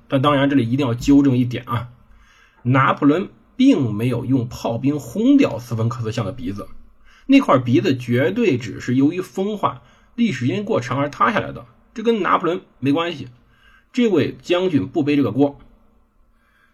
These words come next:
法国炮兵从来没有奉命炮轰斯芬克斯像，但是拿破仑在那里与穆罕默德等三位伊玛目交谈。这里要说一下，这个穆罕默德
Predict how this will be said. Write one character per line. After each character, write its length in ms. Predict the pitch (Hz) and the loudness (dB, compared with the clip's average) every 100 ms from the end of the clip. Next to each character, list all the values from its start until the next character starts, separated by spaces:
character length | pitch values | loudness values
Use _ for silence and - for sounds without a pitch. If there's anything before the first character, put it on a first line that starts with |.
| _ | _
法 120 | _ 196 | _ 0
国 80 | |
炮 120 | 233 226 | 2 4
兵 200 | 240 233 | 2 0
从 340 | - 185 285 | -2 0 2
来 220 | 240 165 | 2 2
没 160 | 147 143 | 2 2
有 240 | 120 90 | 0 -4
奉 300 | - 160 143 | -8 -2 2
命 260 | 135 120 - | 4 4 0
炮 280 | - 143 107 | 0 2 2
轰 220 | 135 127 | 0 -2
斯 140 | - | 0
芬 140 | 135 135 | 2 2
克 120 | 127 | 2
斯 120 | 135 | 0
像， 240 | 135 127 - _ _ _ _ _ _ - - | 0 -4 -8 _ _ _ _ _ _ -16 -4
但 220 | 156 143 | -2 0
是 180 | 156 107 | -2 -2
拿 180 | 120 | 0
破 80 | 160 | 0
仑 140 | 170 170 | 0 -2
在 100 | 156 | -2
那 140 | 165 | -2
里 300 | 127 90 92 - _ _ _ _ _ | -2 -4 -8 -12 _ _ _ _ _
与 240 | 147 143 | 0 4
穆 240 | 135 202 233 | 6 4 2
罕 160 | 156 | 2
默 140 | 165 156 | 2 2
德 120 | 147 | 2
等 320 | - 113 85 | 0 -8 -8
三 400 | - - 170 185 | -16 -10 -2 2
位 160 | 170 104 | 2 0
伊 180 | 156 170 | -4 -2
玛 160 | 113 | 0
目 120 | 107 123 | 0 -2
交 140 | 131 | -2
谈。 340 | 131 110 120 - - _ | -4 -6 -8 -12 -20 _
这 140 | 220 | -2
里 60 | 139 | 0
要 100 | 123 | 0
说 160 | 143 | 2
一 40 | 127 | 2
下， 200 | - - | 0 -2
这 120 | 226 | -4
个 80 | 165 | -2
穆 180 | 180 277 | 0 -2
罕 160 | 220 | 0
默 120 | 135 127 | 0 2
德 280 | 123 285 | 0 0